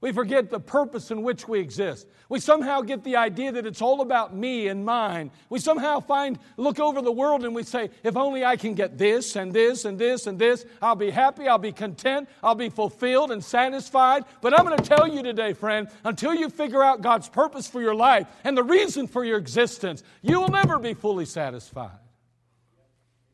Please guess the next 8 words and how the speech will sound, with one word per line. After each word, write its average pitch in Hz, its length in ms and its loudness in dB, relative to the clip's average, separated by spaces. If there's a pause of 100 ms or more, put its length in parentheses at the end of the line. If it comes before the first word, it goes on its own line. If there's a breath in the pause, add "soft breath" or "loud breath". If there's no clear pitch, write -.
(1400)
So - 160 -6
what 240 200 0
is 262 180 -2
our 220 160 4
purpose? 139 680 -10 (840)
At 233 120 -8
least 269 320 -4
especially, 233 640 -2